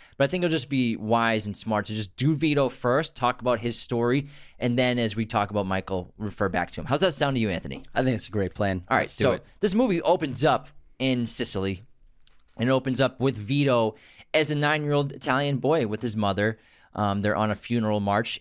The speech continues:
Speaker 1: and here is the scene where is, the funeral is because his father was murdered by Don Ciccio, who is the Don of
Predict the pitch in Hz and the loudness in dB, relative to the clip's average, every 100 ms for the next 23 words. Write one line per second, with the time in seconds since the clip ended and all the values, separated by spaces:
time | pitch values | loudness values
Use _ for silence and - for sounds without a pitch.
0 | - 101 98 95 127 120 117 117 113 110 | -6 -2 -2 -2 -2 2 2 0 0 -2
1 | - 110 101 - 117 117 117 113 113 - | -4 -6 -8 -4 -2 0 2 2 2 -2
2 | - _ - 123 120 127 - 156 147 135 | -18 _ -2 -2 0 -4 -2 0 2 2
3 | 139 131 135 131 131 - - _ _ _ | 0 -4 0 2 2 -2 -10 _ _ _
4 | _ - 147 143 - 139 147 147 143 117 | _ -2 -2 0 2 4 4 2 0 0
5 | 117 135 185 170 139 117 113 110 110 113 | 0 2 2 2 0 0 0 2 2 0
6 | 104 123 117 113 117 117 - - - 226 | -2 0 2 2 0 -4 -12 -6 -4 -2
7 | - 110 113 120 135 131 110 113 127 123 | 0 2 2 2 0 2 0 -2 0 2
8 | 127 123 127 - 117 117 113 | 2 0 -2 0 2 2 0